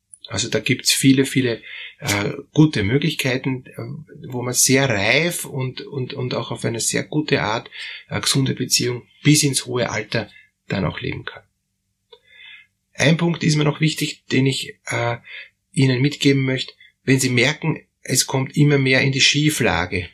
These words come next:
und, und, und Sie, Sie sind, Sie verlieren den Partner immer mehr. Das wird immer ungesünder, immer, immer mehr so vereinzelt. Jeder macht nur noch seins oder, oder ihr macht zwar schon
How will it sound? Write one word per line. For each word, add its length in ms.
und, 340
und, 220
und 180
Sie, 460
Sie 220
sind, 360
Sie 140
verlieren 500
den 160
Partner 420
immer 220
mehr. 240
Das 180
wird 160
immer 360
ungesünder, 760
immer, 440
immer 300
mehr 180
so 120
vereinzelt. 800
Jeder 220
macht 300
nur 80
noch 160
seins 520
oder, 420
oder 180
ihr 140
macht 260
zwar 220
schon 320